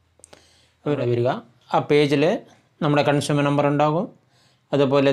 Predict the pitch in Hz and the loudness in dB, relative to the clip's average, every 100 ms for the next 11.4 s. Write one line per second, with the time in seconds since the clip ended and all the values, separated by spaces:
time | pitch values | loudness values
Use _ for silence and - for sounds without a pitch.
0 | 139 139 139 135 - - _ _ _ _ | 0 0 0 0 -4 -14 _ _ _ _
1 | _ _ _ _ - 143 139 151 143 139 | _ _ _ _ -4 -2 0 0 2 2
2 | 139 156 156 151 151 160 - _ _ _ | 2 2 2 2 0 -2 -6 _ _ _
3 | 139 135 131 135 151 147 139 143 143 139 | 0 2 4 4 4 0 0 0 0 -2
4 | 143 135 135 147 143 143 151 214 - 139 | 0 0 2 2 2 0 -2 -8 -4 0
5 | 135 139 139 147 151 165 220 - _ _ | 2 0 -2 -2 0 0 -4 -12 _ _
6 | _ - 135 131 135 135 139 - _ 147 | _ -4 -2 0 2 2 0 -6 _ -4
7 | 139 131 135 139 - _ _ 139 135 139 | 0 0 -2 -4 -12 _ _ -2 -2 -2
8 | 135 139 - 143 - 175 160 127 127 123 | -4 -8 -4 -4 -2 -2 -2 0 -2 -2
9 | 127 120 127 123 - - 127 120 113 110 | -4 -4 -4 -4 -8 -8 -4 -4 -4 -8
10 | 127 _ _ _ _ _ _ - _ _ | -12 _ _ _ _ _ _ -20 _ _
11 | - 208 208 | -2 0 2